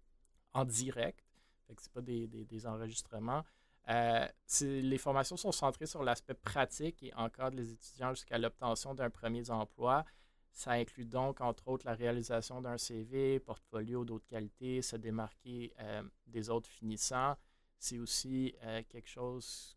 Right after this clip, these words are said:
qui permet de rester en contact avec les anciennements et enseignants et d'éviter beaucoup de pertes de temps lors de l'apprentissage, comme ils disent.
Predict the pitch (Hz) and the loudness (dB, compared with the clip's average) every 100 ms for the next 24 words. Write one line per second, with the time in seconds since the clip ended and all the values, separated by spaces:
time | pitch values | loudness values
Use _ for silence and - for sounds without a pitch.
0 | _ 117 - 139 117 127 135 127 120 - | _ -16 -4 -2 0 0 -2 0 0 0
1 | 127 127 123 107 123 120 123 113 120 113 | -2 -6 -4 -4 -4 -6 -8 -12 -10 -2
2 | 113 - 110 113 120 123 113 - _ _ | -2 -2 -6 -6 -4 -4 -6 -10 _ _
3 | 120 - 117 110 110 123 160 - 120 117 | -4 -4 -6 -6 -4 -4 -8 -8 -6 -4
4 | 110 - 127 120 - 117 - 120 120 107 | -6 -6 -8 -8 -12 -16 -8 -8 -4 -6
5 | - 120 123 117 117 113 110 107 - 110 | -4 -4 0 -2 -2 -4 -4 -6 -8 -8
6 | - - 113 127 135 - 117 110 110 117 | -6 -6 -6 -8 -12 -14 -10 -8 -8 -6
7 | 139 170 | -4 -2